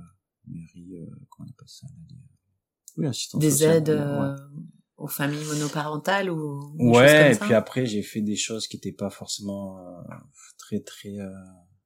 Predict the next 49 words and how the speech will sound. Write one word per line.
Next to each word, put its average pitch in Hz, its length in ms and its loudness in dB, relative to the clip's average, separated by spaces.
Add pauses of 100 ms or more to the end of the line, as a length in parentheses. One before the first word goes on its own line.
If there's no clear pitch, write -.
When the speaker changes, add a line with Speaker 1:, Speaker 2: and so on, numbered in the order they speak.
(360)
Speaker 1:
très, - 200 -6
très 107 320 -2
cool. 165 260 2
Enfin, 104 280 2
voilà, 123 220 6
on 104 220 4
a 101 80 2
la, 101 240 2
on 117 60 0
a 101 80 2
la 101 100 2
chance 110 240 -2
d'avoir 107 240 2
ça 104 140 -2
aussi 98 180 -4
en 101 80 -2
France, 127 380 -4
mais 101 80 -2
de, 95 160 -2
d'avoir 92 300 -4
les 90 100 -6
restos 92 320 -8
du 95 160 -8
cœur, 113 280 0
d'avoir 90 280 -6
des 90 80 -8
choses 104 320 -6
qui - 120 -18
permettent, 90 500 -12
euh, - 1400 -20
euh, - 40 -14 (380)
bah, 85 180 -6
de 92 60 4
nous 95 220 2
aider. 107 340 2 (580)
Ça, - 160 -4
ça - 140 -4
a 95 40 -4
été 95 140 -8
difficile, 90 460 -2
et 95 200 2
vu - 140 -12
que - 80 -10
ma 95 80 0
priorité 101 480 0
pour 98 160 -2
moi, 98 140 -2
c'était - 320 -6
de, 90 320 -8